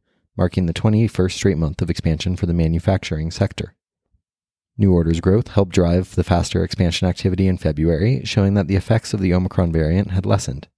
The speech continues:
Additionally, the largest pickup in the backlog of orders index since January twenty eleven reflected pent-up production potential that should keep the manufacturing sector in an expansion mode.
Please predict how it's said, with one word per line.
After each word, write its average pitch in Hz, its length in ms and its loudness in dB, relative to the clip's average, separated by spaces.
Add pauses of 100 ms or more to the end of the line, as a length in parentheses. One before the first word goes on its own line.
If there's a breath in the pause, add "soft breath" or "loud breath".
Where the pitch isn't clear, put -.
(1200)
Additionally, 95 500 2
the 120 80 2
largest 90 300 2
pickup 104 320 0
in 101 80 2
the 90 60 2
backlog 87 440 0
of 87 100 -2
orders 90 280 2
index 92 340 2
since 90 180 -2
January 87 360 2
twenty 95 240 0
eleven 85 400 0
reflected - 500 -4
pent-up 98 340 0
production 87 440 0
potential 87 440 0
that 82 160 0
should 85 140 -4
keep - 220 -4
the 85 80 -2
manufacturing 82 760 0
sector 85 380 0
in 82 160 2
an 82 120 2
expansion 87 480 0
mode. 98 280 0